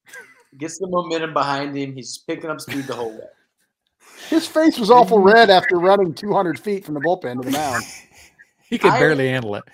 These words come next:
Speaker 1: I had kind of forgotten about Todd Coffey. I was glad that this question got thrown out there. I missed that guy.
Speaker 2: He is a guy.
Speaker 3: He's a guy.
Speaker 1: I like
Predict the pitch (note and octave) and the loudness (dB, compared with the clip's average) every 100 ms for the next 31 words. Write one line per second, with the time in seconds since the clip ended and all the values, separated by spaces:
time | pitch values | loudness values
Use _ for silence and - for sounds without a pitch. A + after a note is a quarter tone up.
0 | - B3+ C4 A#3 G#3+ F#3 D#3+ C#3 B2+ A2+ | -2 0 2 2 0 -2 -4 -4 -4 -6
1 | A2+ A#2+ A2+ G#2+ G#2 - B2 D3+ C#3+ E3 | -10 -6 -8 -8 -12 -12 -10 -10 -6 -6
2 | D3+ C3+ B2+ - B2+ A#2 B2 A2+ A2 A2+ | -6 -8 -12 -10 -10 -10 -14 -12 -12 -12
3 | A2 G#2+ - G#2 A#2 C3 A#2+ G#2 - - | -12 -12 -14 -20 -16 -12 -12 -14 -20 -20
4 | - _ _ _ - F3 G#3+ E3+ D3+ E3 | -20 _ _ _ -8 -4 -2 -4 0 4
5 | D3+ D3+ _ _ _ _ - - _ _ | 4 0 _ _ _ _ -20 -20 _ _
6 | - C#3 F#3+ F#3 A3+ C#4 A#3+ A3+ - _ | -4 0 2 4 4 4 4 0 -4 _
7 | _ _ - - - G3 C#4+ C4+ - G3+ | _ _ -16 -14 -12 -8 -8 -8 -2 -2